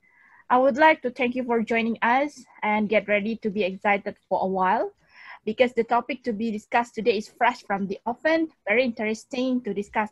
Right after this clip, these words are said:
about zircon by today. This special presentation will tell you about the geology and tectonic of the Banda Arc,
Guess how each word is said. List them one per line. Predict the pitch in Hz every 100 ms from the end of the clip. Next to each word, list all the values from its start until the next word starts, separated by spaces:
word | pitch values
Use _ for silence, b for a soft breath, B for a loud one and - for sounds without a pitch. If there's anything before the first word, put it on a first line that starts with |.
| 175
about | 196 185 -
zircon | 190 - - 196 165 196
by | 160 160
today. | - 175 156 170 _ _ b b b b b
This | 240 240
special | - 294 330 320
presentation | 320 294 285 294 311 311
will | 247 233
tell | 233 262 240 240
you | 247 269
about | 214 196 214 208 233 -
the | 208
geology | - 233 220 202 220 220 190 _ -
and | 202 196
tectonic | 214 214 220 202 190
of | 196
the | 185
Banda | 175 185 175 -
Arc, | 202 370